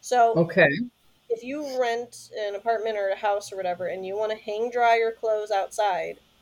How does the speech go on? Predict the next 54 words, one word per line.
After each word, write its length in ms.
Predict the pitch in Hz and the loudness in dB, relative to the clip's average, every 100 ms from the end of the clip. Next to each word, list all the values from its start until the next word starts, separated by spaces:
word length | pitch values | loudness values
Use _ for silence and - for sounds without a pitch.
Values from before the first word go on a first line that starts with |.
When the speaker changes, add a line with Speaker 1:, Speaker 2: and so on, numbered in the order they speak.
| _ _ - _ _ - | _ _ -20 _ _ -4
Speaker 1:
that 180 | 190 190 | -2 -2
is 120 | 196 | -2
allowed, 580 | 233 294 262 202 196 190 | 4 6 6 6 2 -2
and 180 | 208 | -6
they 80 | 196 | -6
cannot 380 | 190 208 202 - | -4 -4 -2 -6
tell 160 | 214 202 | -4 -6
you 120 | 185 | -6
otherwise. 600 | - - 85 73 - - _ _ _ - - - _ 247 | -8 -10 -12 -14 -14 -20 _ _ _ -20 -20 -20 _ 2
Speaker 2:
Okay, 160 | 311 | 8
well, 200 | 294 254 | 10 10
see, 240 | - 311 262 | 8 2 4
th-, 180 | 233 | 2
this 180 | 208 370 | 4 6
is 100 | - | 6
totally 340 | - 220 180 160 | 10 10 12 10
opposite 400 | 151 165 - - | 8 4 0 -2
from 180 | 170 | 0
other 260 | 143 262 349 | 6 8 8
laws 240 | 156 135 139 | 8 6 4
that 140 | 139 | 2
we've 180 | 151 147 | 2 0
seen 220 | 165 151 | 2 4
in 120 | 143 | 4
Speaker 1:
I 0 | |
Speaker 2:
other 160 | 139 135 | 4 4
Speaker 1:
know. 160 | - 196 | 2 -4
Speaker 2:
states 240 | 139 - - | -6 -8 -12
where 160 | 139 151 | 0 2
you 160 | 156 143 | 2 4
cannot. 680 | 180 156 247 185 - - - _ _ _ _ _ _ _ | 4 4 4 4 0 -8 -20 _ _ _ _ _ _ _
Speaker 1:
Yeah. 320 | 220 254 294 - _ _ - | -8 -6 -6 -10 _ _ -10
If 160 | - | -8
you, 80 | 262 | 4
Speaker 2:
So 360 | 185 156 151 139 | 6 8 8 6
Speaker 1:
if 60 | |
it 80 | 135 | 2
wasn't, 240 | 269 269 269 254 | -4 -2 -4 -4
like, 100 | 254 | -6
if 120 | - | -8
you 80 | 226 | -10
were 80 | 208 | -10
a 40 | |
corner 480 | _ 233 220 226 233 | _ -8 -6 -8 -8
house 420 | 214 202 202 202 | -8 -8 -10 -12
or 60 | 208 | -12
something, 340 | 208 202 208 | -12 -10 -10
like, 260 | 202 196 _ _ | -10 -12 _ _
depending 360 | - 226 214 | -12 -10 -2
on 60 | 165 | 6
Speaker 2:
Yeah. 260 | 160 123 - | 8 8 2
Speaker 1:
where 180 | 202 202 | -6 -12
your 160 | - | -12
house 220 | 190 185 | -10 -12